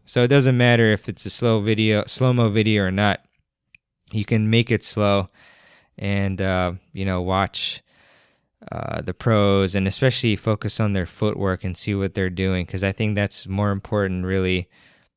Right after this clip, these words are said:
um, the footwork and the balance than their actual mechanics and stuff, 'cause everyone has different, you know, backswings and whatnot, and you might c-, get confused with what's happening.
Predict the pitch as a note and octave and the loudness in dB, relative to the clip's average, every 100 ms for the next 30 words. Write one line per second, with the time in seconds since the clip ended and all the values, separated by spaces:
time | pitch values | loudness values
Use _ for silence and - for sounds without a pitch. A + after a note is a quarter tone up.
0 | _ - F2 F2 F2 - A2+ G2+ G2 G2+ | _ -10 -6 -6 -8 -4 -2 0 -2 -2
1 | F#2+ E2+ F#2+ F#2+ F#2 F2+ - F#2 F2+ F2+ | -4 -2 0 0 -2 -6 -6 -4 -2 -4
2 | F2 - F2+ F2 F2+ - F#2+ F#2 F2+ F2 | -8 -10 -8 -4 -6 -6 -6 -4 -4 -6
3 | - - - F2+ - G2+ G2 F2+ - F#2+ | -12 -16 -12 -12 -8 -2 -2 -2 -4 -8
4 | - F#2+ - C#3 D#3 C3+ A#2+ A2 F#2+ - | -4 -6 0 4 6 6 4 2 0 -12
5 | _ _ - A#2+ A#2 - A#2 G#2+ G#2 _ | _ _ -2 0 0 0 2 2 -2 _
6 | _ _ _ A#2+ G2+ F#2 G#2+ A2 - - | _ _ _ -4 -2 0 2 2 2 -6
7 | A2+ A2 G#2+ G#2+ G2+ F#2+ F#2+ G2+ G2+ G#2+ | 0 2 2 0 -2 -2 -2 0 -2 0
8 | G2+ G2 G2 G2+ G2 G2+ - - G#2 - | 0 0 0 0 0 -4 -16 -12 -12 -12
9 | - G#2 G#2 G2 - F2+ - A2 G#2 G2 | -16 -8 -6 -6 -8 -10 -4 2 2 2
10 | F2 F#2+ F2+ G2 - - G2+ - F#2+ F#2+ | 0 -2 -2 -4 -4 -2 -2 -2 -2 -2
11 | F#2 | -2